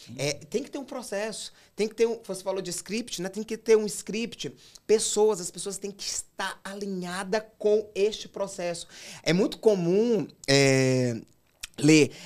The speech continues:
Speaker 2: a gente chegar em empresa e falar assim, "Tem o pop?" Aí a pessoa fala, "Tem o pop."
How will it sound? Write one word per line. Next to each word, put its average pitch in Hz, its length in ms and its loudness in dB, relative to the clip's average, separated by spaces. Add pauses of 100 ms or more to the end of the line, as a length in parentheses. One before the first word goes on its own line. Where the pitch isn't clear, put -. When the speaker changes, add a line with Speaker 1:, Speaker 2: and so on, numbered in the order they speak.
(180)
Speaker 2:
a 147 100 0
gente 170 240 -2
chegar 160 280 -2
em 151 80 -4
empresa 156 420 -2
e - 20 -16
falar 165 140 -2
assim, 175 120 -8
"Tem 466 200 -6
o 370 60 -2
pop?" 202 600 0 (140)
Aí 151 100 2
a 160 40 2
pessoa 180 200 -4
fala, 180 160 0
"Tem 269 220 2
o 392 40 2
pop." 170 460 2